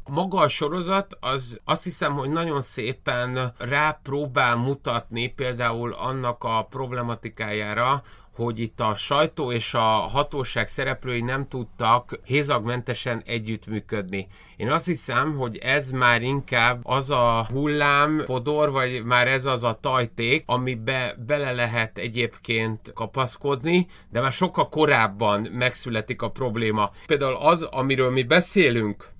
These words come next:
A T F-es csapatmozgás iránt felelős, vagy amiatt egyébként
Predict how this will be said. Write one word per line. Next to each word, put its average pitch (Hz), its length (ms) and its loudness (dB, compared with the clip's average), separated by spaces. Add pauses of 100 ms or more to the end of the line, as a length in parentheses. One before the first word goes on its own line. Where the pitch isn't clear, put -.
(140)
A 190 260 10
T 135 360 0
F-es - 420 0
csapatmozgás 123 1080 2
iránt 131 520 4
felelős, 139 640 4
vagy 120 260 -2
amiatt 143 600 2
egyébként 127 760 2